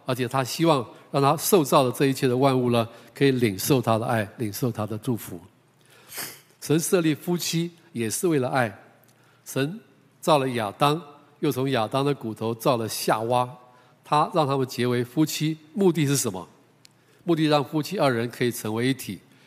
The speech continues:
可以经历上帝的丰盛的爱，经历人跟人之间那个亲密的关系，那个爱啊。那么，呃，呃，所以呢，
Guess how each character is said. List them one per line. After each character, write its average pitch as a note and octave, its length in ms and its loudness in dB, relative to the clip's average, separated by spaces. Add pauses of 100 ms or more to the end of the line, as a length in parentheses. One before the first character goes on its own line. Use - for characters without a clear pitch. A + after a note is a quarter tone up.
(100)
可 C3 140 -4
以 B2+ 100 0
经 C#3+ 340 -2
历 C3 220 0 (200)
上 A#2+ 280 -2
帝 B2 160 -2
的 G#2 160 -8 (100)
丰 C#3+ 360 -2
盛 B2+ 240 -4
的 G#2+ 80 -14
爱， G#2+ 200 -6 (280)
经 C#3 180 -2
历 C#3 220 -2 (240)
人 A#2+ 240 -2
跟 C#3+ 120 2
人 A#2+ 160 2
之 C3 120 -4
间 C3 280 0 (220)
那 B2 100 -4
个 G#2+ 120 -4
亲 - 220 -4
密 B2+ 120 -2
的 G#2+ 100 -4
关 A2 240 -4
系， A2 180 -8
那 G#2+ 100 -6
个 G#2 80 -10
爱 G#2 180 -6
啊。 F#2+ 240 -18 (600)
那 A#2 120 -6
么， G#2+ 300 -8 (420)
呃， G#2+ 400 -8 (500)
呃， A#2 220 -6
所 E3+ 240 2
以 E3+ 120 0
呢， C3+ 280 0